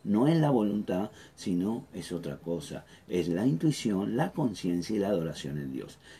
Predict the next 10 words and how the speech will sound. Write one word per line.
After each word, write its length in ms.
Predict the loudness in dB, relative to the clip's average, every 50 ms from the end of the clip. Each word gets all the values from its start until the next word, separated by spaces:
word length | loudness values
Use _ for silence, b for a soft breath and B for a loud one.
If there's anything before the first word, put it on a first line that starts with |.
| B B
Y 140 | 4 4 4
esta 340 | 4 4 2 -2 -2 -2 -2 -2
es 160 | -2 -2 0
la 260 | 0 -2 -2 -2 -4 -4 -2
gran 320 | -2 0 0 0 0 0
diferencia 640 | 2 0 0 0 -2 -4 -2 -2 -4 -4 -4 -4 -6
que 100 | -6 -6
tenemos 520 | -4 -4 -2 -2 -2 -2 -2 -4 -6 -8 B B B B B
y 120 | B -4 0
que, 260 | 2 2 2 2